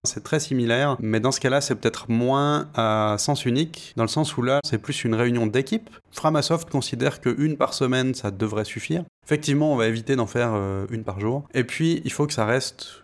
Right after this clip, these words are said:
court. C'est pas le but de faire une réunion de cinq heures, euh, ça, ça prend trop de temps. La troisième forme de réunion, bah, c'est quand il y a des conflits qui n'arrivent pas à être, euh, résolus, ou bien des, des différences d'opinion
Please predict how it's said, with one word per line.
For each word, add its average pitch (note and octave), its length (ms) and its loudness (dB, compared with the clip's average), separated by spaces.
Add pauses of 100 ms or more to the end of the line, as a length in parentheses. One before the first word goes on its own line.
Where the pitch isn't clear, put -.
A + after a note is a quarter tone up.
court. - 420 -4
C'est - 120 -20
pas A#2+ 100 2
le A#2 60 2
but A#2+ 140 0
de A2 100 -4
faire A2+ 160 2
une G#2 100 2
réunion A2+ 280 2
de A2+ 60 -4
cinq G#2 260 -2
heures, A2+ 220 2
euh, F#2+ 200 0 (220)
ça, - 160 -6
ça - 120 -8
prend A2 200 -6
trop - 140 -6
de - 60 -8
temps. - 160 -14 (640)
La B2 220 4
troisième D3+ 720 2
forme C#3+ 500 2
de G#2 640 2
réunion, C3+ 540 2
bah, A2 160 0
c'est B2+ 120 0
quand A#2+ 220 0
il C3+ 60 0
y - 20 4
a - 20 2
des A2 160 -4
conflits D3 600 0
qui A#2 320 2
n'arrivent G#2+ 320 0
pas C3+ 140 2
à B2+ 40 4
être, A#2+ 160 -2
euh, G#2+ 220 2
résolus, A#2+ 500 0
ou A#2 320 0
bien A2+ 220 2
des, G#2+ 180 2
des G2+ 160 0
différences B2+ 600 0
d'opinion B2 920 2